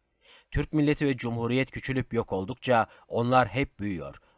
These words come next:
Londra'da kendilerine sokak satın alıyorlar.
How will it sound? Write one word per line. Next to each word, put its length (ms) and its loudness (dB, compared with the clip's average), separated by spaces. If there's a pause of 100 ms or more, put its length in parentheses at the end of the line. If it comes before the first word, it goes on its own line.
Londra'da 500 4
kendilerine 720 0
sokak 420 -2
satın 260 -8
alıyorlar. 580 -10